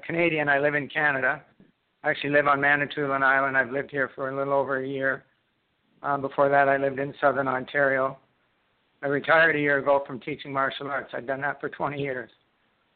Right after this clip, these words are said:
I also spent some time in the corporate world, and as you noted, I'm, uh, an author, sort of starting my fourth career.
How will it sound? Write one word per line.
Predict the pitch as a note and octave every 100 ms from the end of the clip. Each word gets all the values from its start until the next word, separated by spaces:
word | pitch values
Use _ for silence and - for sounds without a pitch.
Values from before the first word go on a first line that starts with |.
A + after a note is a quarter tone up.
| _ _ -
I | D3+
also | D3 - C3+
spent | - D3 C3
some | C#3
time | D3 C#3+
in | C3
the | B2
corporate | D#3+ D3+ D#3
world, | C#3 D3+ F3 F3+ - _ _ _ _ _ _ _
and | D3 C#3
as | C3+ C3
you | C#3
noted, | C3 C3+ B2+
I'm, | B2 B2 A#2+
uh, | A#2+ A#2+
an | C#3
author, | C#3 D3 C#3+ - A#2+ F#3 - E3
sort | E3+ D#3
of | B2+
starting | D3+ C#3+ C3
my | C3 -
fourth | C#3 C3 -
career. | D3 C3+ C#3 A#2+